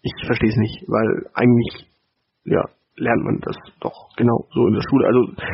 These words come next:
der, der, der Mond, La Lune, im, im Französischen und im Eng-, Deutschen unterschiedlich, geschlechtlich, da wär, würde es sich's erklären, aber bei, äh,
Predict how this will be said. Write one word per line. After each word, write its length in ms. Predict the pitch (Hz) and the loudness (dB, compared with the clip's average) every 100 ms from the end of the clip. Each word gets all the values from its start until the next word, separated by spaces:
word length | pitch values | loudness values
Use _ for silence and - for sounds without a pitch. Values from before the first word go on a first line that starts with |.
| - - - - - - - - _ _ - - 160 - - 139 180 156 147 - 160 147 147 - | -10 -10 -12 -12 -16 -18 -20 -20 _ _ 0 2 2 -2 -4 0 4 4 4 0 2 2 2 2
der, 160 | 139 | 0
der, 160 | - 143 151 143 - 131 90 - - | 2 4 4 2 0 -4 -4 -6 0
der 100 | 127 | 4
Mond, 340 | 151 170 165 - - 123 120 - 139 - - - - | 6 6 4 -4 -2 0 2 -2 -6 -10 -10 -10 -6
La 340 | - - 127 | -6 -2 2
Lune, 460 | 139 151 123 113 123 | 4 4 4 2 -4
im, 220 | - - | -2 -2
im 60 | - | 0
Französischen 580 | 127 127 143 135 139 123 | -2 0 0 2 4 4
und 120 | - | 4
im 140 | 110 | 2
Eng-, 280 | - 113 - | 2 0 0
Deutschen 340 | - 123 - 123 | 0 0 2 2
unterschiedlich, 600 | - 127 - 127 120 117 - - - - - - - - | 4 0 -2 -2 0 -2 -6 -12 -12 -14 -14 -16 -18 -10
geschlechtlich, 520 | 123 117 147 - 123 117 - - _ | -4 0 0 0 -4 -4 -12 -20 _
da 140 | - 127 135 | -2 2 4
wär, 180 | 127 123 | 4 4
würde 220 | 131 131 | 4 4
es 60 | 123 | 0
sich's 200 | 127 - | -2 -4
erklären, 460 | - - 127 135 117 | -4 -2 0 0 0
aber 200 | 110 113 | -4 -4
bei, 220 | 110 117 113 | -2 0 2
äh, 580 | 113 - 120 120 117 | 2 0 -4 -4 -4